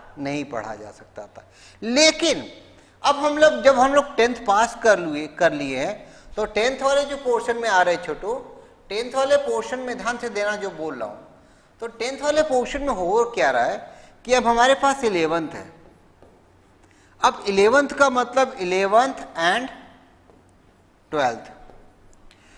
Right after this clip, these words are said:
अब यही हमको दो साल की क्या करना है, पढ़ाई करनी है। ये दो साल हमारे career को define करते हैं। थोड़ा कहानी ध्यान, अपनी,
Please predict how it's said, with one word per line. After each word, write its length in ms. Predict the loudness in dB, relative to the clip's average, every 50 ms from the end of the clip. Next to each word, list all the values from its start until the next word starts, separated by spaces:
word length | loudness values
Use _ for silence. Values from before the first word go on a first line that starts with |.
| -20 -20 -14 -4 0
अब 220 | 0 0 0 -2 -2
यही 300 | 0 2 2 2 2 2
हमको 300 | 2 0 0 0 0 0
दो 300 | 0 0 2 2 2 2 2
साल 300 | 2 4 4 4 4 4
की 120 | 0 -8 -12
क्या 260 | -4 0 2 2 2
करना 280 | 2 0 -2 0 2
है, 160 | 0 0 0 -2
पढ़ाई 280 | -4 -4 -2 -4 -6 -6
करनी 280 | -6 -8 -8 -8 -10 -14
है। 200 | -18 -20 -20 -20 -20 -20 -20 -20 -20 -20 -20 _ _ _ _ -2
ये 160 | 0 2 4
दो 220 | 4 4 4 4 4
साल 260 | 2 2 2 2 2
हमारे 340 | 2 2 0 2 2 0 0
career 400 | 2 2 2 4 4 2 0 0
को 120 | -2 -2
define 400 | -2 -2 -2 -2 -2 -2 -2 -4
करते 360 | -6 -10 -10 -12 -12 -14 -18 -20
हैं। 120 | -20 -20 -20 _ _ _ _ 0
थोड़ा 100 | 0 0
कहानी 340 | 2 2 2 0 0 0 2
ध्यान, 180 | 2 2 4 4
अपनी, 300 | 2 0 0 0 -2 -2